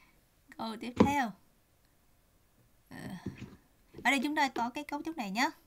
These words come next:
Riêng tê ca ita. Đôi khi cũng nhá. Chúng ta ghi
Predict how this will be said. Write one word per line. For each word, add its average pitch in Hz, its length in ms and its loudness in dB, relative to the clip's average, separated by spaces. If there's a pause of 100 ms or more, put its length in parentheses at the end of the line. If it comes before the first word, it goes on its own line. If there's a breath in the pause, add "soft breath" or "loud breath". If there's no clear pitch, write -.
(140)
Riêng 240 500 2
tê 214 140 -4
ca 294 280 4
ita. 175 400 -8 (140)
Đôi 220 200 -2
khi 247 380 -4
cũng 196 380 -2
nhá. 311 160 0 (760 soft breath)
Chúng 269 60 -10
ta 220 140 -8
ghi 214 140 -10